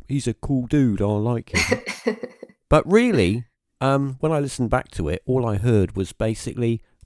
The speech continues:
Speaker 1: paranormal hour with one of the Wurzels.
Speaker 2: <laughs>
Speaker 1: Do you know what I mean? I was like, "Why do I sound
Speaker 2: In
Speaker 1: like"
Speaker 2: your, in your head, in
Speaker 1: In my
Speaker 2: your
Speaker 1: head,
Speaker 2: head,
Speaker 1: in my
Speaker 2: don't
Speaker 1: head, yeah.
Speaker 2: <laughs> Yeah.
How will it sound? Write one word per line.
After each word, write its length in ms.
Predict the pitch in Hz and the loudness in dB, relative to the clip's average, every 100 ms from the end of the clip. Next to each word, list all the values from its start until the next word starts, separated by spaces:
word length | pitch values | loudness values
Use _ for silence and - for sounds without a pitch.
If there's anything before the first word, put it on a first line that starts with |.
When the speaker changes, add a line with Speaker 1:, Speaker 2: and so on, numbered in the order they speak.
| - | -4
Speaker 1:
paranormal 520 | 120 117 120 120 87 | -2 0 2 2 0
hour 340 | 82 82 92 110 | -4 -4 -6 -6
with 160 | 113 107 | -6 -2
one 180 | 120 123 | -2 0
of 80 | |
the 80 | 131 | 0
Wurzels. 720 | 131 151 160 98 - - - - _ _ | 0 -2 -2 -6 -8 -10 -18 -20 _ _
Speaker 2:
<laughs> 220 | _ - | _ 0
Speaker 1:
Do 920 | 240 - 320 339 339 320 - 262 - 147 | 2 4 2 2 2 2 0 -2 0 2
you 60 | |
know 120 | 143 | 4
what 80 | 127 | 4
I 20 | |
mean? 200 | 147 156 123 | 2 2 2
I 80 | 131 | 2
was 180 | 127 | 0
like, 160 | 147 139 - | 0 -2 0
"Why 80 | 220 | 2
do 120 | 233 | 2
I 60 | 208 | 2
sound 200 | 240 302 | 2 4
Speaker 2:
In 80 | 285 | 6
Speaker 1:
like" 80 | |
Speaker 2:
your, 260 | 254 233 226 | 6 6 6
in 180 | 277 311 | 4 6
your 280 | 262 262 247 | 6 6 4
head, 300 | 185 143 143 | 2 -4 0
in 80 | 180 | 2
Speaker 1:
In 60 | 180 | 4
my 140 | 156 | 4
Speaker 2:
your 20 | |
Speaker 1:
head, 260 | 196 214 - | 2 0 -4
Speaker 2:
head, 180 | 160 156 | 0 4
Speaker 1:
in 100 | 160 | 4
my 160 | 151 | 4
Speaker 2:
don't 120 | 170 | 4
Speaker 1:
head, 480 | 240 247 214 240 240 - | 2 0 0 0 0 -2
yeah. 100 | 233 | -8
Speaker 2:
<laughs> 60 | - | -6
Yeah. 360 | 196 - - | -8 -8 -10